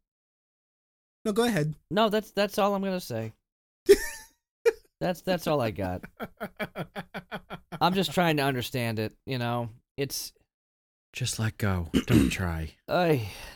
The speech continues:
Speaker 1: No, I, I always, the way that, even when I was playing, I was like, "Wait, she stabs him in the neck? That doesn't make it." And then it was like, "Well, spinal cord, I guess so. Okay, I'll run with it."
Speaker 2: Yeah, it, it's, it's
Speaker 1: I'm just
Speaker 2: eh,
Speaker 1: glad that they
Speaker 2: I'll
Speaker 1: kept
Speaker 2: allow
Speaker 1: it.
Speaker 2: it.
Speaker 1: I'm glad that they don't have her,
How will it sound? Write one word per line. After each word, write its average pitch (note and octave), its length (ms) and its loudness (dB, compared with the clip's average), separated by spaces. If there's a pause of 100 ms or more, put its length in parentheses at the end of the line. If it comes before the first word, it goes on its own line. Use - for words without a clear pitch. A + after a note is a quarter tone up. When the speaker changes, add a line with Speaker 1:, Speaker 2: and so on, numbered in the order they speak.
(100)
Speaker 1:
No, C4 280 2
I, G3+ 280 2
I - 220 4
always, E3 440 4
the D3+ 120 -2
way D#3+ 260 2
that, C#3+ 240 -2
even F#3 300 4
when D#3+ 140 2
I C#3+ 60 0
was A#2+ 140 -2
playing, C3 360 -2
I A2 60 -4
was A#2+ 180 -4
like, B2+ 180 -4
"Wait, A#2 160 -6
she - 140 -12
stabs C3+ 340 -6
him D3 100 -2
in C#3 60 -4
the B2 80 -4
neck? A#2+ 240 -4
That C#3+ 80 -6
doesn't C#3+ 240 -6
make B2 220 -6
it." - 100 -12
And D3+ 140 2
then D#3 100 0
it C#3+ 60 0
was C#3 100 0
like, C3+ 160 -6
"Well, D3 180 -2
spinal D#3+ 480 -6
cord, D#3+ 380 -4
I B2+ 80 -6
guess D3 240 -4
so. C3+ 480 -2 (140)
Okay, B2 340 -2
I'll G#2+ 100 -8
run F#2 220 -10
with B1 140 -16
it." - 80 -16 (200)
Speaker 2:
Yeah, D3 240 2
it, D#3 160 2
it's, - 300 -4
it's E3+ 300 -2
Speaker 1:
I'm D#4+ 120 6
just E4+ 160 4
Speaker 2:
eh, G#3+ 80 8
Speaker 1:
glad G3+ 200 8
that F#3 100 0
they F3 140 4
Speaker 2:
I'll F#3+ 140 8
Speaker 1:
kept D#3 100 8
Speaker 2:
allow G#2 260 4
Speaker 1:
it. G#2 60 0
Speaker 2:
it. A2+ 40 0
Speaker 1:
I'm A#3+ 120 8
glad C4 220 4
that B3+ 100 2
they A3+ 100 6
don't F#3+ 260 4
have E3 300 0
her, C#3+ 380 2